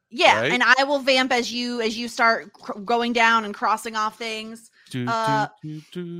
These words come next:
Speaker 2: do.
Speaker 1: So mash is incredible, and I will say that when I was a kid, we, we would go do, do play this game to the nth level, where we would not just have those categories. We added in other categories. We would add in,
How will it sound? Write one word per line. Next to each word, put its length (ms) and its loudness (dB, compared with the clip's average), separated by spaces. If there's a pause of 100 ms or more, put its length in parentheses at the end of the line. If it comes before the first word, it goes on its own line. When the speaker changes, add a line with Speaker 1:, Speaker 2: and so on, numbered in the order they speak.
Speaker 2:
do. 80 -14 (260)
Speaker 1:
So 560 0 (120)
mash 400 0
is 100 -6
incredible, 840 -2
and 120 0
I 100 2
will 140 -6
say 460 -2
that 160 -2
when 100 -4
I 140 -2
was 140 -4
a 60 -10
kid, 600 -4
we, 260 -4
we 220 -4
would 260 -2
go 240 4 (260)
do, 100 -10
do 200 -8
play 220 -4
this 160 -4
game 200 -4
to 100 -8
the 120 2 (100)
nth 280 -6
level, 500 2 (240)
where 360 4
we 200 -4
would 140 -2
not 260 2
just 200 -4
have 200 2
those 220 -2
categories. 640 -8 (180)
We 120 0
added 220 6
in 80 -4
other 200 0
categories. 720 -10 (200)
We 120 -8
would 160 -4
add 240 2
in, 340 -4